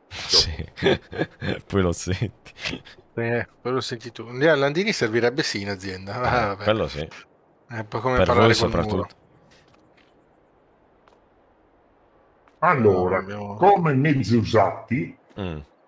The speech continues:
Speaker 1: Quanti Massey
Speaker 3: Io
Speaker 1: Ferguson c'hai? Sei abbonato?
Speaker 3: No, dipende da casa costruttrice, quando mi fa offerte io.
Speaker 1: Ah, ok,
Speaker 3: Oh.
Speaker 1: ok.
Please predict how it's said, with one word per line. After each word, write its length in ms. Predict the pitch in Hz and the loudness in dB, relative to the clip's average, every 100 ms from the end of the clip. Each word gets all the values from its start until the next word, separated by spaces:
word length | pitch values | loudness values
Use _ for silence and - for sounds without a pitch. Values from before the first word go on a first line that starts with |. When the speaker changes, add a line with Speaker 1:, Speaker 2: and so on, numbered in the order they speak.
| _ _ _ _ _ _ _ _ _ _ _ _ _ _ _ _ _ _ _ _ _ _ _ _ _ _ _ _ _ _ _ _ _ | _ _ _ _ _ _ _ _ _ _ _ _ _ _ _ _ _ _ _ _ _ _ _ _ _ _ _ _ _ _ _ _ _
Speaker 1:
Quanti 240 | - 123 | -10 -6
Massey 260 | 160 165 - | -4 -2 2
Speaker 3:
Io 60 | 123 | 2
Speaker 1:
Ferguson 440 | 190 180 175 185 | 0 -2 0 0
c'hai? 1040 | - 90 80 85 85 85 85 85 85 90 107 | 2 2 4 2 0 -2 -2 -2 -4 -6 -8
Sei 340 | 110 131 95 | -6 -4 0
abbonato? 500 | 87 95 113 101 80 _ _ _ _ _ _ _ _ _ _ _ | 0 2 2 2 -2 _ _ _ _ _ _ _ _ _ _ _
Speaker 3:
No, 1000 | 107 110 104 104 98 98 95 92 90 80 _ _ _ _ _ _ _ _ _ _ | -4 0 2 2 2 0 -2 -4 -8 -12 _ _ _ _ _ _ _ _ _ _
dipende 560 | 87 - 90 82 85 82 | -16 -6 -4 -4 -4 -4
da 160 | 82 | -4
casa 240 | - 85 82 | -6 -6 -6
costruttrice, 720 | 78 - 80 - 80 78 80 | -8 -10 -12 -6 -4 -4 -6
quando 180 | 78 80 | -6 -6
mi 80 | |
fa 140 | 78 82 | -6 -6
offerte 600 | 76 - 78 76 73 78 | -8 -4 -4 -4 -6 -10
io. 180 | 78 71 - | -8 -8 -8
Speaker 1:
Ah, 300 | 76 76 76 | -6 -4 -4
ok, 120 | 78 76 | -6 -6
Speaker 3:
Oh. 60 | 76 | -6
Speaker 1:
ok. 200 | 76 | -8